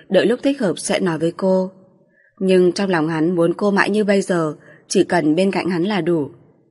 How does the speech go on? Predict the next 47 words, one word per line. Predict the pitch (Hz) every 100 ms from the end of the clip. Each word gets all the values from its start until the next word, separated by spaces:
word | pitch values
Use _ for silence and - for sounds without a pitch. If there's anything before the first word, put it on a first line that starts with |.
| _ _ _ _ _ _ _
Từ | - 165
khi | 190 185
có | 175 165 -
cô, | 196 185 185 - -
An | 196 202
Thực | 196 180
không | 208
qua | 180 196
lại | 180 -
với | 165
bất | 160 -
kỳ | 202 160
người | 160 151
phụ | 156
nữ | - 202
nào | 208 165 147 - - -
ngoài | 196 175
việc | 170 160
quản | - 156
lý | 156
các | 151 247
hộp | - 160
đêm. | 170 185 185 175 - _ _ _ _ _
Rảnh | - 180 156
rỗi, | 151 156 175 220 -
hắn | - 170
lại | 190 -
đưa | 175
cô | 175 185
đi | 175 180
du | 196
lịch. | 180 165 143 - _ _ - -
Người | 190 180
trong | 190 208
xã | 185
hội | 208 190
đen | 190 190
ai | - 190
mà | 180
không | - 196 180
biết, | 202 254 - - -
lão | 180 -
đại | 196 -
của | -
Đông | 156 180
Nam | 185 175
Á | 160 160